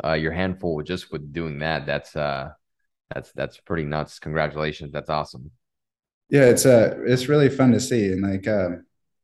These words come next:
Speaker 2: construction is happening, like, currently, so I get to see the progression every day. It's pretty cool.
Speaker 1: Awesome. So are you guys working on anything cool or exciting that you wanna tell the listeners about?
Speaker 2: Well, like I said, when this expansion, uh,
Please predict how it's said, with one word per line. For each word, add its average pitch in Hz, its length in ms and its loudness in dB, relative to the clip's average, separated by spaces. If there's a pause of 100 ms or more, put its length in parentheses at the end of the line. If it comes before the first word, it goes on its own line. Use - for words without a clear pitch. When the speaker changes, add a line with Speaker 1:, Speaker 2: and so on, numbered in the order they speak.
(300)
Speaker 2:
construction 135 720 2
is 107 160 -2
happening, 104 580 -2
like, 98 380 -4 (320)
currently, 104 540 0
so 101 180 -2
I 98 60 0
get 101 80 -4
to 98 120 -4
see 95 340 -4
the 95 180 -8
progression 98 500 -2
every 92 220 0
day. 90 80 0
It's 87 180 -4
pretty - 320 -4
cool. 85 300 -6 (1400)
Speaker 1:
Awesome. 80 500 -6 (300)
So - 160 0
are 107 40 6
you 117 140 4
guys 131 180 8
working 127 300 2
on 113 80 4
anything 117 360 2
cool 123 340 2
or 117 140 0
exciting 117 420 -2
that 107 80 -2
you 98 80 -6
wanna 104 160 -4
tell 104 200 0
the 104 100 -2
listeners 110 320 -4
about? 110 400 2 (1500)
Speaker 2:
Well, 135 100 8
like 139 220 6
I 139 60 6
said, 139 280 4
when 127 140 4
this 127 180 4
expansion, 127 920 2
uh, 107 300 0